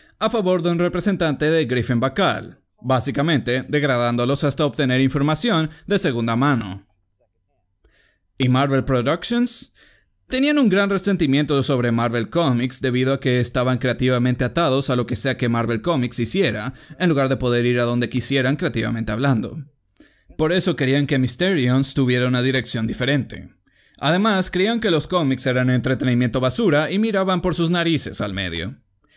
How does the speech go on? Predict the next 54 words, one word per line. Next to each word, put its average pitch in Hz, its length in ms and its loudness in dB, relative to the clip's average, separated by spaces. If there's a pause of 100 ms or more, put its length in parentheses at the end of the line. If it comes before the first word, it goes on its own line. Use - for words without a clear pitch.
(220)
Si - 200 -2
eso 285 240 0
suena 285 320 2
mezquino, 269 680 0
déjenme 220 360 0
explicarles 170 600 0
cómo 151 180 0
fue 156 140 -2
que 139 120 0
Marvel 135 260 2
Productions 143 560 0
terminó 120 320 0
en 127 120 2
este 127 220 0
desastre 165 580 0
y 165 40 0
tal 190 180 -2
vez 220 140 0
eso 180 160 0
explique 151 340 -2
un 127 100 0
poco 123 200 -4
las 117 140 -4
razones 107 360 -2
para 101 200 -4
el 92 100 -4
odio. 87 400 -8 (720)
Fritz 247 360 -2
Freleng 135 500 2
trabajó 131 380 0
en 139 80 2
el 135 60 0
desarrollo 131 640 0
o 127 180 0
creación 131 480 0
de 120 80 0
muchos 147 320 0
de 143 80 2
los 120 160 0
Looney 127 260 2
Tunes 123 280 -2
clásicos 131 560 -2
de 127 80 -2
la 110 80 -2
Warner 110 340 0
Brothers, 110 760 -4
en 139 140 2
lo 127 120 0
cual 127 220 0
trabajó 123 460 -2
hasta 123 220 -4
un 117 160 0
año 120 260 0
antes 156 480 -2